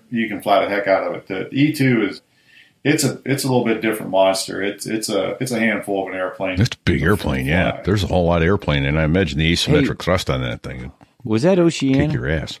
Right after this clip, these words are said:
Speaker 1: No, it was Norfolk. I think it's an Oceana now.
Speaker 3: Okay,
Speaker 2: Okay.
Speaker 3: you were in Nor-, that was in Norfolk.
Speaker 2: So, and just to
Speaker 1: Yeah.
Speaker 2: remind folks, so you get your wings, and then you go to the rag, the replacement air group, which is where you learn how to fly your fleet airplane. So,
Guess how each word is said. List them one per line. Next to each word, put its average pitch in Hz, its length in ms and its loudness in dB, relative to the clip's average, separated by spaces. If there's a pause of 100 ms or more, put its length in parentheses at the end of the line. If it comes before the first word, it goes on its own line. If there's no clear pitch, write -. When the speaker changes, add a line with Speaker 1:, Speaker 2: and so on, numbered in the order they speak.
Speaker 1:
No, 123 280 0
it 135 160 -2
was 139 320 2
Norfolk. 139 460 2
I 98 100 -2
think 139 200 -6
it's 113 120 -8
an 101 140 -6
Oceana 92 560 -10
now. - 160 -20 (500)
Speaker 3:
Okay, 71 220 -8
Speaker 2:
Okay. 62 140 -6
Speaker 3:
you 87 80 -4
were 65 80 -10
in 57 100 -18
Nor-, 69 200 -16
that 71 200 -14
was 62 140 -20
in 58 100 -20
Norfolk. 60 320 -20
Speaker 2:
So, 87 140 2
and 98 120 4
just 117 200 2
to 92 80 4
Speaker 1:
Yeah. 87 60 4
Speaker 2:
remind 90 300 2
folks, 73 280 0
so 90 80 4
you 85 80 2
get 107 160 0
your 117 160 2
wings, 87 440 4
and 78 220 2
then 92 140 2
you 85 100 2
go 80 180 2
to 73 80 2
the 71 120 2
rag, 67 320 2
the 64 80 -6
replacement 71 480 -2
air 67 80 2
group, 65 320 -2
which - 160 0
is 65 100 -2
where 73 140 2
you 69 80 2
learn 67 220 0
how 73 120 -2
to 67 80 -2
fly 67 240 0
your 64 140 -2
fleet 73 240 0
airplane. - 420 -2
So, - 340 -6